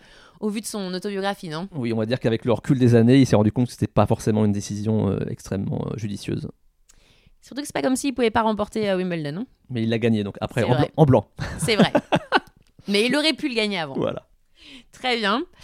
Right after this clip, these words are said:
Speaker 1: Et, euh, et donc, justement, on en parlait. Parce que moi, il y a une question quand même qui me taraude. Je suis une femme. Les sous-vêtements.
Speaker 2: On sait que c'est un sujet dont on parle souvent, donc les problèmes de, de règles chez les femmes, donc, euh, dans le sport. Et en fait,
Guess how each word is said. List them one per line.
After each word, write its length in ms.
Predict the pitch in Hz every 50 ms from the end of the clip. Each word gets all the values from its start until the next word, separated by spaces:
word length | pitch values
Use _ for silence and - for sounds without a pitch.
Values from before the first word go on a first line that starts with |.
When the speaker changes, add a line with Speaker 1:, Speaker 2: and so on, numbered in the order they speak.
| - - - -
Speaker 1:
Et, 220 | - 240 240 240 240
euh, 840 | 226 226 220 214 208 202 196 196 190 185 185 175 170 170 160 147 135 - - _ _ _ _ _ - _ -
et 100 | 220 233
donc, 160 | 240 240 233
justement, 420 | 208 277 277 - 311 254 233 226 214 - - _ _ _ _ _ _ _ _ -
on 140 | 196 196
en 100 | 196 196
parlait. 380 | 196 - 208 202 202 196 196 202
Parce 160 | 196 - -
que 80 | - 196
moi, 180 | 190 220 262 277 - -
il 40 | 185
y 40 |
a 120 | 175 165 151
une 120 | 175 185
question 280 | - 202 190 - 254 214
quand 80 | -
même 140 | 190 180 180
qui 80 | - 170
me 80 | 156
taraude. 260 | 151 - 226 247 214 175
Je 60 | -
suis 100 | - 165
une 120 | 160 160
femme. 320 | - 240 220 190 160 147 147 _ - - - -
Les 160 | - 185 185
sous-vêtements. 560 | 175 - - 214 196 220 214 - 262 226 175 - _ - - _ _ _ _ _ _ _ _ -
Speaker 2:
On 80 | 127 107
sait 160 | - - 147
que 180 | - - 110
c'est 120 | 101 - -
un 100 | 98 98
sujet 360 | 92 - - 110 101 120 117
dont 100 | 110 101 -
on 140 | 98 98 95
parle 180 | - 98 95 -
souvent, 280 | - 113 110 123 131
donc 200 | 117 107 - -
les 100 | 135 104
problèmes 380 | 101 - - 101 104 107 104 95
de, 200 | 98 92 95 98
de 120 | - 107
règles 280 | 107 101 123 139 110 101
chez 140 | - - 101
les 80 | 101
femmes, 220 | 98 - 123 120 113
donc, 180 | 107 104 -
euh, 80 | 107 -
dans 140 | - 98 98
le 60 | 95
sport. 360 | - - 127 139 156 147 - 202 _ _ _ _ _ _ _ _ _ _ _ _ -
Et 100 | - 104
en 80 | 101 101
fait, 320 | - - 139 - - -